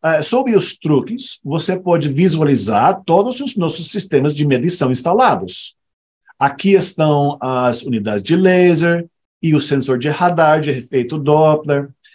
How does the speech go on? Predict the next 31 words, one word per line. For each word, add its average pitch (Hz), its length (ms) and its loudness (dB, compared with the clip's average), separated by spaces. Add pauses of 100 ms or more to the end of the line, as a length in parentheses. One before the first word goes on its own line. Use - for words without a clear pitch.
(200)
que 196 120 4
nos 170 240 2
fornece 151 460 -2
um 151 100 -2
sinal 147 480 -2
de 131 120 0
velocidade 165 840 2
e 277 140 -2
a 294 80 2
medição 190 640 -2
ao 196 100 2
longo 127 280 0
da 107 180 -4
via. 131 400 -4 (720)
Também 180 560 0 (360)
temos 147 280 -4
câmeras 139 500 0
de 117 140 -4
vídeo 139 480 -4 (300)
para 160 160 2
observar, 147 800 2 (440)
eh, 143 480 2
como 165 240 0
as - 600 -4
rodas 160 420 0
e 269 60 -10
os 247 180 -8
truques 151 420 -4
percorrem 131 560 -2
a 131 100 -2
via. 123 520 0